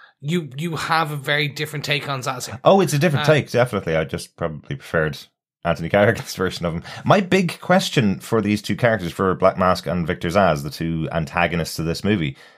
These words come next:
Speaker 2: they're in a relationship, right? They're together.
Speaker 1: No.
Speaker 2: Like, there are moments when you have Victor coming up to, uh, Sionis, rubbing his face and going, "Don't worry, I'll take care of it."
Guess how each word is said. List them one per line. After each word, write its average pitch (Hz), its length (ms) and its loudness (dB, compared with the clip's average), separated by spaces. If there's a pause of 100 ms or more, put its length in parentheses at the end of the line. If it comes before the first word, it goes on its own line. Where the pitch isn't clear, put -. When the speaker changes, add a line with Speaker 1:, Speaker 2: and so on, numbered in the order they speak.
(300)
Speaker 2:
they're 185 220 4
in 226 60 6
a 151 60 6
relationship, 131 540 2
right? 107 240 -6 (340)
They're 131 180 0
together. 120 480 2
Speaker 1:
No. 156 200 -4 (680)
Speaker 2:
Like, 123 160 4
there 135 140 8
are 135 120 10
moments 127 400 6
when 110 120 4
you 104 80 6
have 104 200 4
Victor 101 280 2
coming 92 260 0
up - 280 0
to, 95 460 0 (360)
uh, 85 220 2
Sionis, 95 680 4
rubbing 98 280 4
his 90 160 0
face 95 300 4
and 87 100 -2
going, 87 260 0
"Don't 95 240 0
worry, 87 300 2
I'll 78 220 -2
take - 240 -6
care 87 260 0
of 71 100 -10
it." 71 140 -12